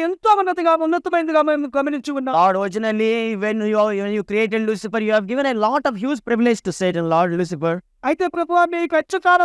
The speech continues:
Speaker 1: పాఠాన్ని నేను గ్రహించి, గమనించి, మా విశ్వాస జీవితంలో, ఆధ్యాత్మిక జీవితంలో మేము ఎదుగునట్లుగా మాకు సహాయం దయచేయండి.
Speaker 2: Lord, please help us that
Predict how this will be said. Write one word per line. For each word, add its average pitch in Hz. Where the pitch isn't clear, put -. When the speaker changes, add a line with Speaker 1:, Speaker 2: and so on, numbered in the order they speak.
Speaker 1:
పాఠాన్ని 339
నేను 320
గ్రహించి, 359
గమనించి, 359
మా 320
విశ్వాస 381
జీవితంలో, 359
ఆధ్యాత్మిక 370
జీవితంలో 359
మేము 330
ఎదుగునట్లుగా 370
మాకు 269
సహాయం 277
దయచేయండి. 233
Speaker 2:
Lord, 175
please 226
help 226
us 233
that 226